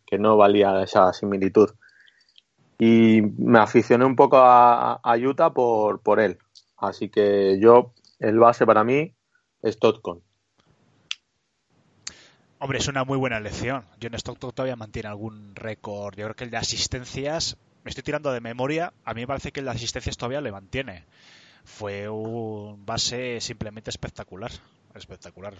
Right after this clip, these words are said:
Speaker 2: Una muy buena
Speaker 1: Oh.
Speaker 2: elección, desde luego.
Speaker 1: Tengo aquí las estadísticas. Promedió trece puntos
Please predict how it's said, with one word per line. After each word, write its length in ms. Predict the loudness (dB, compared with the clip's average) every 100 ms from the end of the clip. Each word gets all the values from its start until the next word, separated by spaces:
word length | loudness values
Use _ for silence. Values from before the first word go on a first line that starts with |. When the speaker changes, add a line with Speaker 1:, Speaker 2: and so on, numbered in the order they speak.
| _ -16
Speaker 2:
Una 240 | -8 -8
muy 200 | -8 -10
buena 280 | -8 -8 -8
Speaker 1:
Oh. 60 | -8
Speaker 2:
elección, 340 | -10 -20 -20
desde 220 | -18 -16
luego. 260 | -14 -16 -18 _ _ _ _ _ _ _ _ _ _ _ -2
Speaker 1:
Tengo 160 | 2
aquí 180 | 4 6
las 160 | 6 4
estadísticas. 1080 | 2 6 4 4 4 6 4 0 -20 -20 _ _ _ _ _ _ _ _ 0
Promedió 640 | 2 8 10 10 6 _ _
trece 400 | 4 4 4 0
puntos 760 | 0 0 2 -2 -2 -10 -20